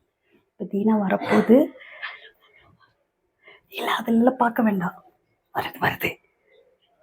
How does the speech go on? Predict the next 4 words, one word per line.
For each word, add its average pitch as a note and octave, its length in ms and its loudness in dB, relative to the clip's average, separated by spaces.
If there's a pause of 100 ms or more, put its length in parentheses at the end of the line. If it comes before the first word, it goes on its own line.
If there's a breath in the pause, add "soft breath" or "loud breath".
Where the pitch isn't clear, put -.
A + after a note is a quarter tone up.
(480)
தீனா G#3+ 240 2
வந்துருச்சு. G#3+ 560 -2 (4000)
தீனா G#3 180 2
வந்துருச்சு. G#3 500 -2